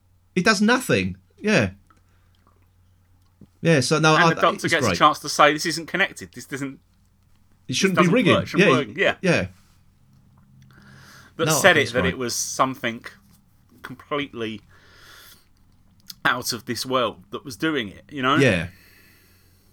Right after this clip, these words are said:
Speaker 1: Yeah. So, no, I, I think this is, is great. And I, I must admit, I haven't got too much more, um, to discuss about this, really, 'cause I,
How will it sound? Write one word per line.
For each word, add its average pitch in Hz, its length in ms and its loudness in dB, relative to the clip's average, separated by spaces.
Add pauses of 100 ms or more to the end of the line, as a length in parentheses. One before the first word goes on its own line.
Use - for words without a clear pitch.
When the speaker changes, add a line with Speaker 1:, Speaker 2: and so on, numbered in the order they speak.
(500)
Speaker 1:
Yeah. 101 320 -2 (160)
So, 123 240 -2
no, 160 140 0
I, 165 360 2
I 160 40 2
think 139 260 -4
this 120 180 -4
is, 107 240 -4
is 110 140 -10
great. 127 100 -6
And 165 100 2
I, 240 40 0
I - 20 -4 (180)
must 226 160 -2
admit, 185 120 -2
I 190 40 2
haven't 208 160 0
got 165 180 0
too 160 140 -2
much 143 220 -6
more, 127 320 0 (440)
um, 117 340 -2
to 120 120 -12
discuss 156 380 -4
about 95 240 -2
this, 95 200 -4
really, 92 160 -2
'cause 101 140 -6
I, 117 180 -4